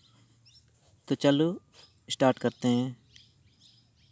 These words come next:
लिख लेते हैं। नौ की घात तीन बटा दो को हम वर्गमूल में अगर लिखेंगे तो हमारा ये आ जाएगा, नौ को लिखेंगे, है ना।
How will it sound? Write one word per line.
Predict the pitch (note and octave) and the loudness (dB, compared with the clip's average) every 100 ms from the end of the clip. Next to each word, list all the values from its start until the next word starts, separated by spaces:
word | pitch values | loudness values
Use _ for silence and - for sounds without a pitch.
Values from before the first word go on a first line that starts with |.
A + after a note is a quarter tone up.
| _ _ _ _ _ _ _ C3+ | _ _ _ _ _ _ _ -4
लिख | C3+ | -2
लेते | C3+ C3+ C#3+ | 0 0 0
हैं। | C#3 | 0
नौ | C#3 C#3+ - | 0 -2 -2
की | C3 | -6
घात | B2 B2 B2+ D3 - _ _ _ _ - - _ _ _ _ _ _ - - | -4 -2 -2 -4 -10 _ _ _ _ -20 -20 _ _ _ _ _ _ -20 -8
तीन | C3+ C3+ C3 | -2 0 0
बटा | B2+ - C3 B2+ A#2+ A#2+ | -4 -4 -2 -2 -4 -4
दो | C3 C#3+ D3 - - - _ - - - _ - - - - _ - - - - - - | -2 0 -2 -8 -18 -20 _ -20 -18 -18 _ -20 -20 -20 -20 _ -16 -14 -16 -18 -20 -2
को | D3 D3 C#3 | 0 0 0
हम | C3+ C#3 D#3+ F#3 - - - - - - | -2 0 -4 -8 -14 -20 -20 -20 -18 -2
वर्गमूल | C3 D3 D3 D3 C#3 | 2 2 2 2 2
में | C#3 | 0
अगर | C3+ C3 C3 | 0 0 0
लिखेंगे | B2+ - C#3+ C3 B2+ C#3 D#3+ - - - - - - | -2 -2 -2 -2 -2 -2 -6 -12 -20 -20 -20 -18 -4
तो | C3 C3 | -2 0
हमारा | B2+ B2+ B2+ B2+ | 0 0 0 2
ये | C3 B2+ | 2 0
आ | B2 | -2
जाएगा, | B2 B2 A#2+ B2 C#3+ - - | -2 -2 -2 -4 -6 -10 -6
नौ | B2 B2+ B2+ | 0 0 2
को | B2 | 0
लिखेंगे, | A#2+ - A#2+ A#2 A#2 | -2 -4 -4 -4 -4
है | A#2+ | -4
ना। | C#3 | -4